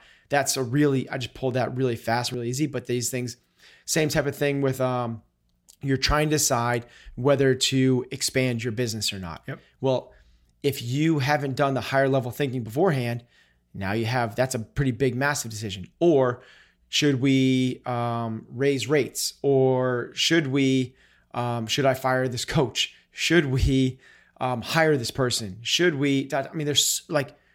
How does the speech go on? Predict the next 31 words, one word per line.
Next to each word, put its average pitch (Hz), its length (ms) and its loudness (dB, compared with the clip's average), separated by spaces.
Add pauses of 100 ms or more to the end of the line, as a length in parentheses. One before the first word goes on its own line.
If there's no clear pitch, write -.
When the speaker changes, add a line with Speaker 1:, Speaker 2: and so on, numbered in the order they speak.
(340)
Speaker 1:
a, 156 160 -4
a 165 120 4
gazillion 135 1080 2 (720)
questions 156 380 2
that 147 80 2
we 135 60 2
have 131 100 0
to - 120 -10
answer 139 460 -2
all 139 160 2
the 131 80 -2
time. 139 200 -2 (280)
Here's 160 180 2
actually 147 240 2
an 139 40 0
interesting 127 260 -4
thing. 113 220 -4 (520)
The 139 260 0
average 151 760 2 (680)
American 151 920 2
person 123 580 0
makes 131 280 0
thirty-five 135 920 0 (260)
thousand 160 960 2 (140)
choices 135 640 2 (180)
a 127 100 -2
day. 117 340 -4
Speaker 2:
Mm-hmm. 123 260 -10 (520)
Speaker 1:
That's 139 300 0
two 254 360 4
thousand 180 680 4